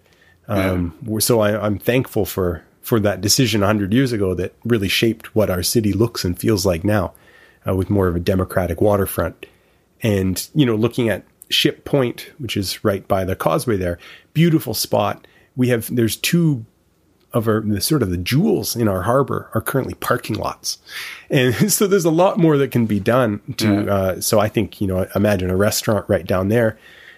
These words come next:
Speaker 2: uh, would do very well. And if
Speaker 1: Yeah.
Speaker 2: you have a restaurant there that can help pay for the park upgrade and the, the fa-, you know, get a
Speaker 1: That's a
Speaker 2: world,
Speaker 1: great idea.
Speaker 2: world-class, uh, festival site there,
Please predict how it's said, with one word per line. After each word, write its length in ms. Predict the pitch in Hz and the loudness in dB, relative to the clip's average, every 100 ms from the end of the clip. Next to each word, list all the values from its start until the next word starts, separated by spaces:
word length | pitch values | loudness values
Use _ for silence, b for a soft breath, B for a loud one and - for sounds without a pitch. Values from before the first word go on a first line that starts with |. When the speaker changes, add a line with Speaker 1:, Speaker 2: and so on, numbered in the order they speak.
| B | B
Speaker 2:
uh, 260 | 101 98 98 | -4 -2 -2
would 220 | 98 92 | -4 -2
do 160 | 104 101 | 0 0
very 340 | 90 117 131 | 0 0 -2
well. 260 | 87 - - - | -4 -10 -14 -12
And 160 | - 104 | -2 0
if 120 | 104 | 2
Speaker 1:
Yeah. 40 | - | 2
Speaker 2:
you 60 | 107 | 0
have 100 | 90 | 0
a 80 | 85 | 0
restaurant 520 | 107 - - 104 95 | 0 0 0 0 2
there 180 | 107 113 | 0 0
that 100 | 107 | -4
can 120 | 98 | -2
help 200 | 107 - _ | -2 -2 _
pay 400 | - 127 123 107 | -2 0 2 0
for 200 | 107 - | -2 -4
the 120 | 92 90 _ | -4 -4 _
park 400 | - 127 - - - | -2 -2 -4 -8 -4
upgrade 500 | 101 - 98 98 98 | -4 -2 0 0 0
and 180 | 90 90 | 0 -2
the, 200 | 87 85 b b | -2 -6 b b
the 80 | - | -10
fa-, 220 | - - - | -6 -6 -4
you 120 | - 95 | -2 -2
know, 100 | 87 | 0
get 180 | 104 95 | 0 0
a 120 | 90 85 | -2 -6
Speaker 1:
That's 320 | 101 - 120 113 | -10 -6 2 4
a 20 | |
Speaker 2:
world, 180 | 120 107 | 4 0
Speaker 1:
great 180 | - | -4
idea. 340 | 117 87 160 110 | -6 -6 -6 0
Speaker 2:
world-class, 840 | 110 110 104 - 110 104 - - - B B B - | 2 2 0 0 2 0 -2 -6 -8 B B B -8
uh, 380 | 104 92 87 85 | -4 -4 -4 -6
festival 480 | - - 135 - 107 | -4 -4 -2 -6 -6
site 340 | 85 - 95 - | -2 0 -2 0
there, 280 | 92 98 | 0 0